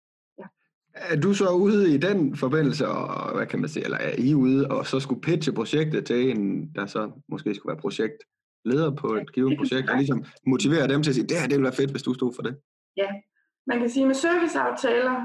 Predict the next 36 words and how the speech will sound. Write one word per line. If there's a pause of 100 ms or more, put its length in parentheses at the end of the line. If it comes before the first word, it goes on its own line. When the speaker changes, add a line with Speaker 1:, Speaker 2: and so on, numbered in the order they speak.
(140)
Speaker 1:
øh,
vores
ship
owner
agreements, (420)
øh, (640)
der, (160)
øh,
mødes
vi
med
den
her
store
value
chain,
som
jeg
også (380)
indledningsvis (100)
startede
med
at
fortælle
lidt
om. (480)
Øhm, (600)
og, (140)
og (140)
der
prøver
vi
hele
tiden
at, (300)
at,